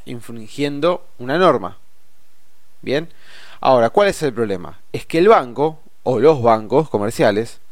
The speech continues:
no tienen forma de cruzar datos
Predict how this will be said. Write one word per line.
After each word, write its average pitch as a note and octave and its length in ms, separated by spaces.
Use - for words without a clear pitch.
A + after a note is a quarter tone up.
no G3 280
tienen C#3+ 480
forma C#3+ 800
de D3 260
cruzar F3+ 500
datos D#3 540